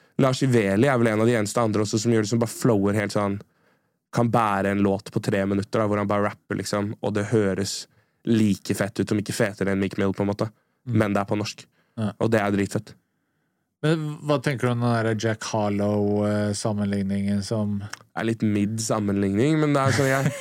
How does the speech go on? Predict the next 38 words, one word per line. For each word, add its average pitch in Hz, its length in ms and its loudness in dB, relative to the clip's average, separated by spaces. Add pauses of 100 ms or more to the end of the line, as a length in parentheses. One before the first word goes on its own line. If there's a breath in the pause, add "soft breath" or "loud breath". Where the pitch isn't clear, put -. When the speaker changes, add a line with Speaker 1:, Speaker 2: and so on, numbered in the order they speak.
(160)
Speaker 2:
<laughs> - 380 -2
Speaker 1:
jeg 151 100 0
kan 170 160 2
skjønne, 151 480 2
jeg 135 160 0
kan 196 160 6
skjønne 180 420 4
den. 160 200 4
Jeg 185 100 2
skjønner 156 320 2
fordi 165 240 4
mye 160 260 4
på 165 140 4
grunn 151 160 6
av 156 80 6
rytmen 117 400 2
og 104 100 2
sånn. 160 220 6
Jeg 156 100 2
tror 151 140 4
veldig 139 160 2
mye 139 160 2
av 135 80 0
greia 120 240 0
der 127 240 0
er 123 80 2
det 120 80 2
at 113 80 -4
vi 113 160 4
kommer 104 260 -2
fra 110 140 0
et - 80 -6
sted 104 180 -2
hvor 104 140 0
vi 117 80 2
har 117 160 0
samme 110 240 -4
inspirasjonskilder, 104 1000 -2